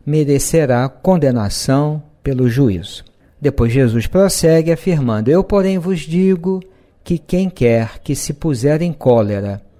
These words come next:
contra seu irmão, merecerá condenação no juízo." Jesus parece chamar a atenção para um ponto muito importante. Ele se refere à lei antiga: "Sabeis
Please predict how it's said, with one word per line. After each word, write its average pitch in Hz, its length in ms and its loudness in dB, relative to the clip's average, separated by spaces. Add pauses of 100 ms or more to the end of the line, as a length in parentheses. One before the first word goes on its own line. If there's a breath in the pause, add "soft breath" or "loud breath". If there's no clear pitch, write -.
(160)
contra 165 540 2
seu - 280 0
irmão, 110 520 0 (400 soft breath)
merecerá 151 760 4
condenação 143 880 2
no 117 160 2
juízo." 107 540 -2 (600 soft breath)
Jesus 175 600 4
parece 170 760 4
chamar 135 500 4
a 123 60 6
atenção 131 720 2
para 135 260 2
um 147 100 2
ponto 165 560 0
muito 147 480 2
importante. 113 840 -2 (200)
Ele 117 180 2
se - 120 0
refere 160 800 4 (240)
à - 120 0
lei 131 200 6
antiga: 120 600 0 (360)
"Sabeis 143 960 2